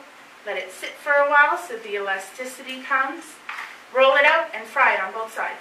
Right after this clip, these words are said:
That's it. That's a tortilla. So simple and easy and cheap. Other things that I could add is, uh, to the slaw is some of the other hard vegetables.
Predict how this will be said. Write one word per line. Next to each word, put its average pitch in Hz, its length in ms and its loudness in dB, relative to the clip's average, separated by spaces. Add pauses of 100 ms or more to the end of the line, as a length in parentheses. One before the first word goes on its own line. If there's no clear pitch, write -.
That's 262 200 -8
it. - 140 -8 (920)
That's 226 200 -6
a 254 40 -16
tortilla. 196 500 -8 (840)
So 262 140 -6
simple 262 380 -8
and 247 200 -6
easy 247 260 -12
and 214 80 -14 (160)
cheap. - 240 -8 (1800)
Other 285 280 4
things 285 300 -2
that 247 100 2
I 226 160 6
could - 200 -6
add 302 460 6
is, 254 180 -8 (100)
uh, 202 420 6
to - 140 -2
the 233 100 -2
slaw 247 560 2 (640)
is 226 80 -10
some 262 180 -4
of 285 100 -2
the 269 120 -2
other 247 260 6
hard 262 300 2
vegetables. - 680 -4